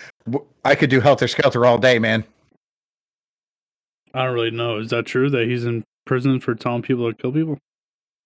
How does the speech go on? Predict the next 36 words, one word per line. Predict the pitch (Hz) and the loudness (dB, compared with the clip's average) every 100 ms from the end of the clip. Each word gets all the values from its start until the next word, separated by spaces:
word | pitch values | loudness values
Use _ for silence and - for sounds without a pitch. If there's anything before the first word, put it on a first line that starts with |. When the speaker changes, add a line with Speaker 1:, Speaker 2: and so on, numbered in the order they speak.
| _ _ _ | _ _ _
Speaker 1:
Yeah, | 139 120 | 0 0
so | 131 | 0
Charles | - 202 | 2 2
Manson | 131 151 - | 2 0 0
has | 113 120 | 0 0
no | 131 | 0
bodies | 123 107 113 117 107 98 - - | -2 2 2 2 -2 -6 -10 0
under | 127 123 110 98 | 2 4 2 0
him. | 92 117 92 87 | -2 -4 -4 -10
So | 104 127 | -8 -2
what | 120 | 0
happened | 117 156 151 139 | 4 2 4 4
was | 120 113 - - - _ _ | 4 2 -4 -16 -20 _ _
he | - 151 | 0 2
was, | 139 117 - - - - - | 4 2 0 -10 -14 -12 -2
c-, | 170 | -2
let's | 190 - | -2 0
call | 220 | 2
him | 202 | 2
a | 180 | 2
social | 196 175 165 | 0 0 2
media, | 165 156 151 131 | 2 4 6 6
uh, | 131 131 123 | 6 4 2
influencer | 151 143 104 98 95 | 0 0 -2 -2 -4
before | 101 123 | -2 0
there | 113 | 0
was | 110 - | 0 0
social | 117 107 | -2 -2
media. | 110 98 87 - - - - - _ | -4 -4 -8 -14 -16 -16 -16 -20 _
He | - | 2
was | 156 123 | 4 4
a | |
cult | - 233 | 2 2
leader, | 113 104 139 _ _ _ _ _ - | 2 -2 -4 _ _ _ _ _ -2
and, | 135 127 | 0 2
uh, | 123 117 107 107 | 4 4 2 -2